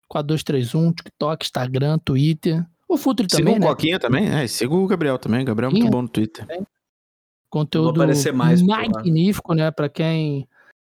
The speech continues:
Speaker 1: Tem a galera que tá começando a se inteirar mais no futebol lá do nosso grupo, né, Gabriel? Então, pra galera que... Que... Quer um conte-, quer, às vezes a gente tem o interesse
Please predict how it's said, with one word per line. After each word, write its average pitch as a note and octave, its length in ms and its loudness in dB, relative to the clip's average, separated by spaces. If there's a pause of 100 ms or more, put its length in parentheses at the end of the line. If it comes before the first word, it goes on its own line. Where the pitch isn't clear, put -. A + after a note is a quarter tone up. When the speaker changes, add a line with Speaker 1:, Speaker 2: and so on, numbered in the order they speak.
Speaker 1:
Tem A#3 100 0
a B3 60 0
galera A#3+ 320 0
que - 80 -14
tá A#3+ 140 -4
começando A3+ 580 2
a A3+ 160 4
se - 160 0
inteirar G3 240 2
mais F#3+ 160 2
no F#3 60 0
futebol E3 400 0
lá F3 120 0
do E3 120 -2
nosso D#3+ 280 -2
grupo, C#3 280 -8
né, C#3 100 -4
Gabriel? B2 260 -4
Então, D3+ 300 -4 (340)
pra D#3+ 420 -2
galera D#3+ 380 0
que... E3 760 2 (1080)
Que... C3+ 800 0 (420)
Quer F#3+ 160 0
um A3 120 0
conte-, G3+ 560 -2
quer, G#3+ 320 -2 (480)
às D3+ 160 -4
vezes G#3 180 0
a F#3 80 0
gente F3 500 -2 (120)
tem G3+ 180 0
o A3 40 0
interesse E3 760 -2